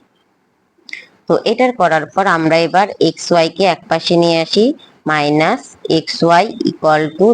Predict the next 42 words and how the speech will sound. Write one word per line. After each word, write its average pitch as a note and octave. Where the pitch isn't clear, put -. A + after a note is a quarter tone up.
ln D#3
সি G#3
ওয়ান। C#3+
তাহলে D#3
আমাদের E3
সি F#3+
ওয়ান F3
এর F#3+
যেহেতু F#3+
মান D#3
লাগবে, D3
তাহলে D#3
এখানে E3+
আমাদের E3+
আসলো E3
কি? G#3+
এক্স, F#3+
আচ্ছা, -
এটা F#3+
তো A#3+
মাইনাস F3
ছিল, F#3
তো A3
এটা E3+
একটা F3
মাইনাস D#3
আছে, E3+
এটা E3
এই D#3+
পাশে E3+
আস-, -
এটা F3
এই D3+
পাশে E3+
আসলে G#3+
প্লাস E3
হয়ে D3+
যায়। C3
তাহলে E3
এটা F3
ln D#3+
of D4